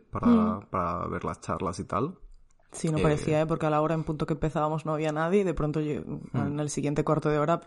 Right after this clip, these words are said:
Speaker 2: sí que la sala se llenó, por suerte, y éramos, no sé, veinte, treinta personas, no sé, no tengo ni idea.
Speaker 1: Sí.
Speaker 2: Treinta o así, yo diría.
Speaker 1: Sí, incluso un poco más, ¿eh? Conté
Speaker 2: Mm.
Speaker 1: yo, sí, sí, sí. Era una hora complicada también, que es un sábado a las diez de la tarde, normalmente
Speaker 2: De la mañana.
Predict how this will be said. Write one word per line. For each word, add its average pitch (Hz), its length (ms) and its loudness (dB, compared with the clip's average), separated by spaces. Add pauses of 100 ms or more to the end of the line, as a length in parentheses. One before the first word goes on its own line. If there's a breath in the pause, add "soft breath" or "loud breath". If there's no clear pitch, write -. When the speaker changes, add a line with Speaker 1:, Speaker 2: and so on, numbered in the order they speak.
Speaker 2:
sí - 120 -16
que 143 140 -6
la 147 100 -2
sala 143 220 0
se 147 140 -2
llenó, 151 240 0
por 175 100 -8
suerte, 170 380 -4
y 160 80 0
éramos, 135 320 -6
no 139 100 -8
sé, 139 320 -8 (920 soft breath)
veinte, 147 300 0
treinta 151 260 0
personas, 151 400 -2
no 139 80 -6
sé, 131 120 -10
no 127 100 -6
tengo 135 160 -4
ni 131 140 -4
idea. 131 260 -10 (300)
Speaker 1:
Sí. - 280 2
Speaker 2:
Treinta 147 280 0
o 135 80 -6
así, 143 180 -8
yo 139 100 -4
diría. 147 260 -6
Speaker 1:
Sí, 98 380 0
incluso 95 360 -6
un 95 80 -6
poco 101 180 0
más, 95 240 0
¿eh? 98 100 -2
Conté 98 240 0
Speaker 2:
Mm. - 100 4
Speaker 1:
yo, 101 140 -4
sí, 95 200 -6
sí, - 140 -14
sí. 107 200 -12 (480 soft breath)
Era 104 180 6
una 101 140 10
hora 95 160 8
complicada 92 520 2
también, 90 300 -2
que 101 60 -2
es 98 100 -4
un 87 120 -6
sábado 92 480 0
a 90 60 0
las 90 180 0
diez 95 300 -2
de 92 200 -2
la 85 140 -2
tarde, 101 600 2
normalmente 90 300 0
Speaker 2:
De 175 40 4
la 160 60 4
mañana. 120 440 0